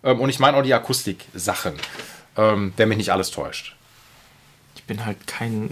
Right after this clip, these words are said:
Speaker 2: Mega-Spezialist, was die Geschichte von Gibson angeht.
Speaker 1: Ich frag den Jabba gerne nochmal. Und ich meine, dass die den, den, den Custom-Shop, äh, in Memph-, Memphis halt irgendwann verkauft oder geschlossen haben. Was auch immer. Das Gebäude stand auf jeden Fall zum Verkauf.
Speaker 2: Mhm.
Speaker 1: Ähm, keine Ahnung, ob das da mit der Qualität einfach zu tun hat. Ich muss aber trotzdem nochmal festhalten, also,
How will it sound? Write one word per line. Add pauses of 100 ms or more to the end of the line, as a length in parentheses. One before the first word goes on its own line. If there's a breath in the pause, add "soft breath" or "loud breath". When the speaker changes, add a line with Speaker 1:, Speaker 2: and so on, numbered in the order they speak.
Speaker 2:
Mega-Spezialist,
was
die
Geschichte
von
Gibson
angeht.
Speaker 1:
Ich
frag
den
Jabba
gerne
nochmal.
Und
ich
meine,
dass
die
den,
den,
den
Custom-Shop, (280 loud breath)
äh,
in
Memph-,
Memphis
halt
irgendwann
verkauft
oder
geschlossen
haben. (100)
Was
auch
immer.
Das
Gebäude
stand
auf
jeden
Fall
zum
Verkauf. (100)
Speaker 2:
Mhm. (420 loud breath)
Speaker 1:
Ähm,
keine
Ahnung,
ob
das
da
mit
der
Qualität
einfach
zu
tun
hat.
Ich
muss
aber
trotzdem
nochmal
festhalten,
also,